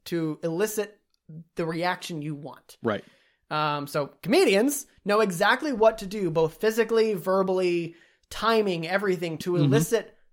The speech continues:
Speaker 1: laughs from an audience.
Speaker 2: Right.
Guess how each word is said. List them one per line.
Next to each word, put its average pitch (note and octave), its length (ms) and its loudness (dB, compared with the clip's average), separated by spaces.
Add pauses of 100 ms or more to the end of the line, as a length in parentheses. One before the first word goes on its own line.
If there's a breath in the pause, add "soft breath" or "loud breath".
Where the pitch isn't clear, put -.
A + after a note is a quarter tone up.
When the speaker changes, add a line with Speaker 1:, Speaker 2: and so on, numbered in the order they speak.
(380)
Speaker 1:
laughs G3+ 720 0 (200)
from D#3 220 0
an D3+ 80 -6
audience. F3 600 0
Speaker 2:
Right. A2+ 160 2